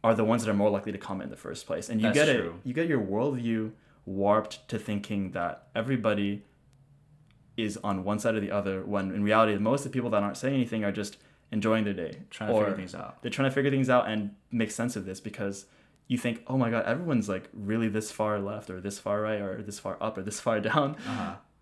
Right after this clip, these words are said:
Speaker 1: And it's, I think that social media is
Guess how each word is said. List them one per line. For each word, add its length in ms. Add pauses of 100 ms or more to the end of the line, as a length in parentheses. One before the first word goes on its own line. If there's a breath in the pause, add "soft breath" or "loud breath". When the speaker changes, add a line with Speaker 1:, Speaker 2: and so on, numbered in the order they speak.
(140)
Speaker 1:
And 260
it's, 360 (760)
I 120
think 240
that 260
social 300
media 480 (640)
is 400